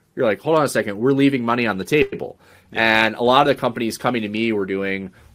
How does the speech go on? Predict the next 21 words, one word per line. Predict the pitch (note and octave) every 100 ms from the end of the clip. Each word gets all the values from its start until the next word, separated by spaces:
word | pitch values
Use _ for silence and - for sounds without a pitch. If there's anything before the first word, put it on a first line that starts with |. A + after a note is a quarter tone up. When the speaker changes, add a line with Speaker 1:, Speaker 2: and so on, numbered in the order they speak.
| -
Speaker 1:
a |
hundred | A2+ C#3 B2
million, | G#2+ G2+ G2 F#2
five | B2 B2 B2+
hundred | A2+ G#2
million, | G2+ G2
a | F#2
billion | F#2 B2+ B2+ A#2
dollars | A2+ A2+ G#2+ F#2+
in | G2
payments. | G3 D3+ G2 F2+ - _ _ -
And | A#2+
at | -
that | D3+ F#3+
scale, | - D#3 B2+
you're | A2+ A2
leaving | A#2+ A2+
a | G#2+
lot | A#2 B2+
of |
money, | G#2+ F2 B1